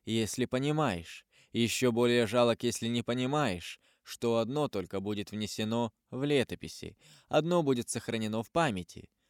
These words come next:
одно только даже потомки наши во все века никогда не забудут. Того, что консулы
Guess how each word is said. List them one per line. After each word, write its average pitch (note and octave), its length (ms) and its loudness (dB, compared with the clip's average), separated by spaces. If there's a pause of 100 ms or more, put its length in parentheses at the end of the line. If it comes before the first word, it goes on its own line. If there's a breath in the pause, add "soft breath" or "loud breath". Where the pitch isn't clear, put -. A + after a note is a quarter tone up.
(140)
одно G#2 440 0
только G#2+ 360 -2
даже G#2 260 -2
потомки A#2+ 520 -4
наши F#2+ 340 -4
во G2 120 0
все - 200 -4
века A#2 400 2 (240 soft breath)
никогда A2+ 480 -2
не G2 120 -4
забудут. B2+ 600 -2 (380)
Того, G#2+ 520 4 (300)
что - 280 0
консулы G#2+ 640 -2